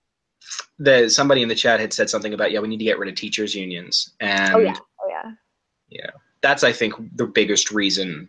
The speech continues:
Speaker 1: that, um, they, that Betsy DeVos of all of them was opposed so heavily is because teachers' unions got involved.
Speaker 2: Well, they're such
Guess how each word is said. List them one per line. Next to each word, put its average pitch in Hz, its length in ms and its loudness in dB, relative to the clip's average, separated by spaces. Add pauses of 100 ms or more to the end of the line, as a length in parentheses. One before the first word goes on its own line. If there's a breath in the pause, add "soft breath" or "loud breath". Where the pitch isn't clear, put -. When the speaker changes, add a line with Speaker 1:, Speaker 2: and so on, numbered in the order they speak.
Speaker 1:
that, - 420 0
um, 80 340 -6 (920)
they, 110 260 4
that 117 200 2
Betsy 120 260 2
DeVos 104 440 2
of 104 100 -4
all 98 280 2
of 90 100 -4
them 92 220 -6
was 87 180 -2
opposed 95 400 -4
so - 260 4
heavily 95 500 -2
is 98 100 -4
because - 320 -6
teachers' - 380 -6
unions - 280 -8
got - 200 -6
involved. - 480 -10 (380)
Speaker 2:
Well, 349 120 6
they're 392 100 8
such 453 220 4